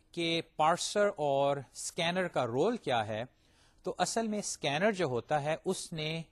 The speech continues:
ان پٹ اسٹریم سے ٹرمینلز نکالنے ہوتے ہیں، کیونکہ اس کو گرامر کے بارے میں کچھ نہیں پتا ہوتا۔ یعنی کہ میں اپنا سورس پروگرام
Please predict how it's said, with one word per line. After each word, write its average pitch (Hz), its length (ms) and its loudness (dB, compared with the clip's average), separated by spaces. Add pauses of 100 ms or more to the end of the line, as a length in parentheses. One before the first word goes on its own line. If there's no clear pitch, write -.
(680)
ان 196 140 0
پٹ 233 240 -2
اسٹریم 151 420 -4
سے 151 380 2 (540)
ٹرمینلز 170 680 2
نکالنے 110 420 -4
ہوتے 123 320 -6
ہیں، 185 140 -2
کیونکہ 185 520 -4
اس - 200 -6
کو 180 260 0 (480)
گرامر 165 300 4
کے 180 140 -2
بارے 123 260 2
میں 139 160 -6 (100)
کچھ - 260 -2
نہیں 131 200 -6
پتا 113 260 -4
ہوتا۔ 90 340 -10 (2500)
یعنی 202 460 2 (880)
کہ 190 200 -2
میں 170 340 0
اپنا 180 320 -2
سورس - 500 0
پروگرام 123 540 -2